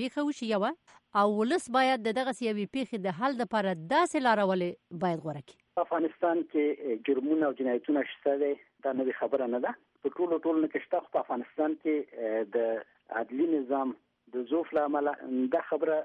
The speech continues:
Speaker 2: لږه ترخه غوندې ده. نو، که د ښخول شوي ماشوم کورنۍ چې دردېدلې ده، یو کار کوي د قانون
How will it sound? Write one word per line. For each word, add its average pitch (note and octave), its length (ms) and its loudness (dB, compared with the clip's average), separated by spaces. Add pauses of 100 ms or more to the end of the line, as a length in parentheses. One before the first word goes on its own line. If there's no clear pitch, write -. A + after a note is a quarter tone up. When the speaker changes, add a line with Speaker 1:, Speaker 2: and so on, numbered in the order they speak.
(240)
Speaker 2:
لږه C#3+ 260 0
ترخه D#3 340 -2
غوندې G#2 360 -4
ده. - 80 -2 (320)
نو، E3+ 100 4 (600)
که F3 80 2 (100)
د - 20 4 (320)
ښخول D3+ 380 -2
شوي G3+ 200 0
ماشوم D#3+ 400 -2
کورنۍ C#3+ 360 2
چې - 120 -20
دردېدلې B2+ 600 0
ده، C3 80 0 (360)
یو B2 80 0 (200)
کار F3 200 2 (100)
کوي D3 200 0
د C3+ 160 -4
قانون C#3+ 240 0